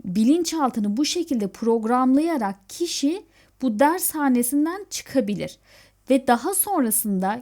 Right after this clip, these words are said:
kendiyle alakalı sürecini gerçekleştirdikten sonra yaratıcısıyla konuşarak,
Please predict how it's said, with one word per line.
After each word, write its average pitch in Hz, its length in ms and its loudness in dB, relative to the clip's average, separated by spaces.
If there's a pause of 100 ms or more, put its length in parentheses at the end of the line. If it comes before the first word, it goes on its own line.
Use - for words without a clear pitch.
(140)
kendiyle 240 800 2
alakalı 214 560 -4
sürecini 190 800 -4 (300)
gerçekleştirdikten 254 1120 -4
sonra 277 300 -2
yaratıcısıyla 233 1120 0
konuşarak, 175 600 -8